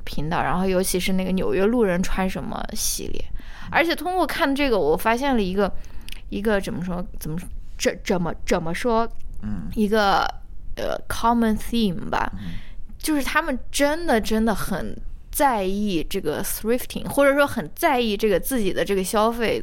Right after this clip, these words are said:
Speaker 1: 给环境带来什么负担啊。
Speaker 2: 嗯。
Speaker 1: 就是说，这个也是可能是纽约这个城市，或者说是比较左的城市，它会有的一个，比如说关于时尚的一个理念。因为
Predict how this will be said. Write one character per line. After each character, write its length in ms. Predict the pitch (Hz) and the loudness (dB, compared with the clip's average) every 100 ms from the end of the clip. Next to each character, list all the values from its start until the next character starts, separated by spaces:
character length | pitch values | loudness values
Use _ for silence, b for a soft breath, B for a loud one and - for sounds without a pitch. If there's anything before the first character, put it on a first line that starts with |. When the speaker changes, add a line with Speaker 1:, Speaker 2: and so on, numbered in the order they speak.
| - | -2
Speaker 1:
给 100 | - | -4
环 260 | - - 208 | -4 -4 -2
境 160 | 277 | 0
带 160 | 240 180 | 2 2
来 220 | 123 113 - - | 2 -2 -4 -8
什 180 | - - | -6 -4
么 80 | - | -2
负 260 | - - | -4 -2
担 240 | 180 175 214 | -2 0 0
啊。 200 | - - B | -2 -6 B
Speaker 2:
嗯。 220 | B 165 B - | B -6 B -2
Speaker 1:
就 120 | 269 | 2
是 80 | 262 | 4
说， 100 | 262 B B B | 4 B B B
这 160 | - 403 | 2 4
个 120 | 311 | 6
也 140 | 214 175 | 4 2
是 180 | 226 214 | 2 2
可 180 | - | 0
能 160 | 160 180 | -2 0
是 140 | 214 220 | 2 4
纽 240 | 190 117 | 4 2
约 220 | 165 196 | 2 2
这 140 | 208 226 | 2 0
个 100 | 180 | 0
城 260 | - 175 | -2 -2
市， 280 | 180 - 175 | -2 -2 -2
或 180 | - 180 | 0 -2
者 60 | |
说 120 | 185 190 | -2 -4
是 80 | |
比 200 | - - | -4 -6
较 440 | 135 165 147 147 - - - - - - - | -4 -2 0 0 -2 -4 -6 -6 -8 -6 -6
左 320 | - 95 - - | -2 -2 0 0
的 340 | - 185 214 - - - - - - | 2 4 2 2 0 -2 -2 -2 0
城 280 | - - - | -2 -2 -2
市， 220 | 170 160 135 | -2 0 0
它 200 | - 170 | 0 0
会 280 | 202 160 | 0 0
有 200 | 185 170 | 2 0
的 80 | - | 0
一 160 | 131 165 | 2 0
个， 80 | 180 | 0
比 120 | - | -4
如 80 | - | -2
说 140 | 165 | -2
关 280 | 156 170 170 | 0 2 2
于 200 | 151 - B B - | 0 -2 B B -2
时 260 | - 160 | -2 0
尚 220 | 175 240 | 2 2
的 80 | 214 | 2
一 60 | 156 | 2
个 100 | 139 | 0
理 200 | 151 - | -2 -4
念。 180 | - 214 | 0 2
因 100 | |
为 120 | 262 | 4